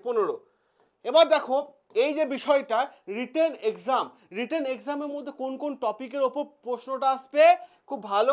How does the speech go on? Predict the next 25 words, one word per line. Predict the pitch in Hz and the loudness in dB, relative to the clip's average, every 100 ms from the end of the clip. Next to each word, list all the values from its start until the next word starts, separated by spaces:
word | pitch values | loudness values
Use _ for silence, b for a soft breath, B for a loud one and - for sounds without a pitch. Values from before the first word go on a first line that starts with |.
| 269 | 4
করে | 262 214 | 2 2
দেখো। | 202 247 294 339 B B _ | -2 2 4 4 B B _
প্রথমে | 233 262 302 277 | -4 -2 0 2
আসবে | 254 285 202 | 2 2 2
অ্যারিথমেটিকের | 180 220 233 269 269 262 277 | 2 0 0 -6 -6 -2 -2
ওপর | 262 277 | -2 -4
প্রশ্ন | 277 247 277 285 | -8 -8 -6 -2
আসবে, | 277 226 285 | -4 -4 -6
ম্যাথের | 233 202 262 269 | -6 -8 -6 -6
ওপর, | 269 294 302 294 | -6 0 0 0
ঠিক | 269 302 | -2 -2
আছে? | 294 220 b b - | -2 -8 b b 0
তারপর | 226 262 226 190 | 2 2 0 0
জেনারেল | 240 254 269 262 214 | 0 0 -2 -2 -2
নলেজ | 196 262 269 | -2 -4 -6
থেকে | 294 269 | -12 -8
প্রশ্ন | 269 262 285 294 | -10 -10 -8 -8
আসবে, | 254 240 302 - B B - | -8 -2 2 2 B B -2
তারপর | 226 190 202 | 0 2 0
বেঙ্গলি | 208 214 262 294 - | 0 0 0 -4 -8
থেকে | 285 294 | -10 -8
প্রশ্ন | 277 277 285 294 | -10 -10 -8 -6
আসবে, | 285 233 311 302 B _ | -6 0 0 0 B _
তারপর | 254 269 269 285 233 | -2 -2 0 0 0
ইংলিশ | 233 262 | -4 -8